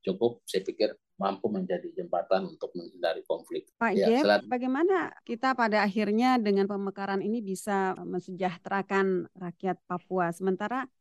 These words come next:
Speaker 2: pemuda-pemuda yang menjadi aktivis Papua aja kan mereka umumnya menentang, Pak, pemekaran. Tidak ada buktinya bahwa pemekaran ini akan mensejahterakan Papua, bahkan nggak nyambung katanya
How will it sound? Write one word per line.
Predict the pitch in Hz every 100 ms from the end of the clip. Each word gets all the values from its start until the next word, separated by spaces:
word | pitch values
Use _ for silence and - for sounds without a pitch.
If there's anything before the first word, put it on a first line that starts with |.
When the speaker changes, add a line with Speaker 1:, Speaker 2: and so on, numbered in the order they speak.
| _
Speaker 2:
pemuda-pemuda | 240 254 254 247 262 254 269 269
yang | 233
menjadi | 226 208 208
aktivis | - 208 220 208 - 226 226 - -
Papua | 208 202 226 202
aja | 202 269 330
kan | 320
mereka | 247 240 311 285 -
umumnya | 247 262 269 311
menentang, | 277 247 247 247 202 185
Pak, | 165
pemekaran. | - 180 175 175 170 160 160 - _
Tidak | - 220 226
ada | 233
buktinya | 226 214 269 247 247 226 185
bahwa | 180 202 196
pemekaran | 196 202 190 196 196 202
ini | 214 208
akan | 208 214 202 196 190
mensejahterakan | 196 196 185 190 196 202 196 185 196 190
Papua, | 180 180 - 185
bahkan | 175 185 240
nggak | 240 214
nyambung | 247 247 233 247 220
katanya | 196 180 175